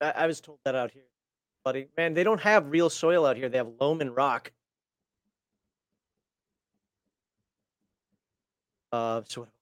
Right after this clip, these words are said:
Friday Night Chill stream. Stop trying to put us on topic. This is the beginning. <laughs> Uh, the Friday Night Chill stream, I was gonna talk about this. It was a really fun one again. We had Venger on ta-, talking about why he got another product kicked off of, uh, off of Drive Thru R P G.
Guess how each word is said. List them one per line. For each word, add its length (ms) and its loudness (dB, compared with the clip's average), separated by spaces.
Friday 180 -2
Night 80 -6
Chill 200 -8
stream. 240 -10
Stop 180 10
trying 180 8
to 60 6
put 140 4
us 100 0
on 140 4
topic. 480 4
This 100 -10
is 40 -16
the 60 -2
beginning. 540 6
<laughs> 40 -20
Uh, 180 10
the 40 4
Friday 220 8
Night 160 6
Chill 180 6
stream, 240 2
I 100 6
was 120 4
gonna 80 0
talk 240 0
about 140 2
this. 80 -10
It 120 -8
was 80 -8
a 40 -20
really 140 -4
fun 160 0
one 140 0
again. 320 2
We 60 2
had 120 2
Venger 460 2
on 200 0
ta-, 380 2
talking 380 -2
about 180 2
why 140 4
he 80 -8
got 160 2
another 300 0
product 360 -2
kicked 260 -20
off 200 -2
of, 180 -20
uh, 200 -2
off 160 -4
of 160 -8
Drive 240 4
Thru 120 2
R 100 6
P 140 -14
G. 280 -4